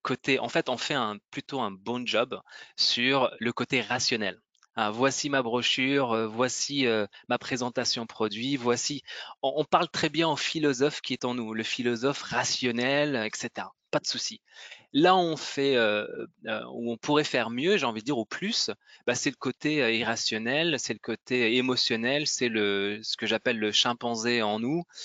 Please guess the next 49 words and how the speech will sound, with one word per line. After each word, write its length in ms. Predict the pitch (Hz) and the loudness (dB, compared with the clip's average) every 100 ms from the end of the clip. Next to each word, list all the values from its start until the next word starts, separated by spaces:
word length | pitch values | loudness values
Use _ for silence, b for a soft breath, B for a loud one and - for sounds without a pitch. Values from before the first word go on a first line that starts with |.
| B - | B -4
euh, 100 | 117 | -2
qui 180 | - 117 | -2 0
décide, 440 | 123 - 156 123 | 0 0 -2 0
en, 220 | 110 110 | 0 0
mais 340 | 113 117 117 123 | -2 0 2 2
ne 160 | 127 | 2
sait 160 | 123 135 | 0 0
pas 120 | 139 | 0
pourquoi, 320 | - - 139 | -2 2 2
mais 100 | 131 | 2
il, 60 | 117 | 2
il 240 | 107 110 | 2 0
ressent 320 | 113 127 139 131 | -2 -2 -2 -2
quelque 280 | 117 - | -4 -2
chose. 380 | 107 147 165 120 - B B B B | 0 0 0 -2 -6 B B B B
Eh 80 | 117 | -4
bien, 320 | 120 151 160 | 0 0 0
c'est 180 | - 131 | -2 0
ça, 160 | 156 | 0
c'est 140 | 147 120 | 0 0
d'aller 240 | 127 151 | 2 4
chercher 640 | 156 143 131 - 139 139 - _ _ | 4 2 2 2 2 -2 -6 _ _
des 120 | 117 | -6
pitch 280 | - 117 - | -4 -4 0
decks, 320 | 131 147 - | 2 2 2
euh, 300 | 117 107 107 - | 2 2 0 -2
qui 300 | - 113 113 | -6 -6 -4
engagent. 460 | 131 139 117 104 - _ _ _ _ - | -2 2 2 2 -4 _ _ _ _ -6
Euh, 220 | 104 110 | -4 -4
c'est 180 | - 123 | -6 -2
pas 200 | 127 120 | 0 0
juste 340 | 120 - - | 0 -4 -6
une 140 | 107 110 | -12 -8
présentation, 580 | - 113 110 110 - 147 | -2 -2 -2 -2 -2 -2
mais 80 | |
c'est 100 | 131 | -6
quelque 260 | - 117 120 | -6 -6 -2
chose 240 | - 135 | 0 2
où 40 | 123 | 2
on 80 | 107 | 0
va 120 | 101 | 0
pouvoir 280 | - 113 - | -2 -4 -4
poser 240 | 110 104 | -4 -4
des 80 | 110 | -4
questions. 380 | - - - 113 | -4 -4 0 0
On 20 | |
va 80 | 117 | 0
essayer 220 | - | 2
de, 100 | 147 | 2